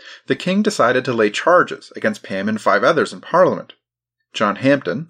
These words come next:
of the Ship Money trial fame, Denzel Holles, one of the men who had held the speaker down in his chair in sixteen twenty-nine, William Strode, a West Country friend of John Eliot's who had also taken part in the sixteen twenty-nine fiasco, Arthur Haselrig, a Junto ally from Leicestershire,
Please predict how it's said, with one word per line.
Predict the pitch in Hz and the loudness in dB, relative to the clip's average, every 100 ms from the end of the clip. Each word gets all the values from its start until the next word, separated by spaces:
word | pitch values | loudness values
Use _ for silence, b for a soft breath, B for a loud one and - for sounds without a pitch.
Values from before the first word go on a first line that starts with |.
| - | 0
of | 98 | 0
the | 101 | 0
Ship | - - | -2 -2
Money | 110 98 87 | -2 -6 -2
trial | 101 87 | -2 -2
fame, | - 95 117 165 _ B B B B | -2 -4 -4 -8 _ B B B B
Denzel | 123 117 117 110 | 0 0 4 2
Holles, | 107 147 107 104 190 - _ | 4 4 4 4 0 -8 _
one | 117 | 0
of | 110 | 0
the | 104 | 0
men | 104 107 | 2 2
who | 107 | 2
had | 101 | -2
held | - 117 104 | 2 2 2
the | 98 | -2
speaker | - 135 110 | -4 -2 0
down | 104 104 | 0 0
in | 98 | -4
his | 92 | -6
chair | - 151 147 90 | -4 2 4 2
in | 87 | -2
sixteen | - - 104 | -8 -8 -10
twenty-nine, | - 104 95 151 156 131 _ _ _ _ | -6 -4 0 2 2 -2 _ _ _ _
William | 131 131 101 | 2 2 0
Strode, | - 156 175 82 - | -2 4 4 2 -2
a | - 101 | -2 -2
West | 101 120 - | 2 0 0
Country | 117 107 101 | -6 -4 -4
friend | - 101 104 | 0 0 0
of | 107 | -2
John | 113 98 | -2 -2
Eliot's | 98 165 123 - - | 0 2 2 -2 -6
who | |
had | 101 | 0
also | 120 160 151 | 2 2 -4
taken | 107 101 | -4 -6
part | 87 90 107 | -2 0 0
in | 104 | -2
the | 90 | -6
sixteen | - 101 98 85 | -8 -8 -8 -10
twenty-nine | - 95 92 87 | -8 -6 -4 -6
fiasco, | - 85 - 110 143 - _ _ B B B B | -4 -4 -2 -2 -2 -6 _ _ B B B B
Arthur | - 120 113 | -2 0 -2
Haselrig, | - 156 160 110 73 135 - - | -2 -2 -2 -4 -2 -6 -8 -4
a | 107 104 | 0 0
Junto | - 135 110 - | -2 -2 2 2
ally | 95 95 110 | 2 0 -2
from | - 95 | -2 -2
Leicestershire, | 151 - 107 92 101 | -2 -2 -2 -2 -6